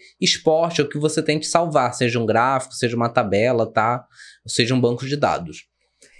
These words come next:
E essa pasta aqui vai ser selecionada por default como o primeiro local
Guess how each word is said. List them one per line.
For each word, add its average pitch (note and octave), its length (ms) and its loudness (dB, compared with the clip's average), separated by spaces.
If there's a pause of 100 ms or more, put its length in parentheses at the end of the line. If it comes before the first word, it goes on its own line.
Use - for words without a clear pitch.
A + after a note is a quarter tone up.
(180)
E F3 260 0
essa B3 320 2
pasta E3 380 0
aqui A#3 400 -2
vai D3 240 0
ser G3 160 0
selecionada G3 1040 0 (260)
por G3 240 2
default F#3 640 2
como G3 280 0
o G3 80 -6
primeiro G#3 440 2
local G3 640 0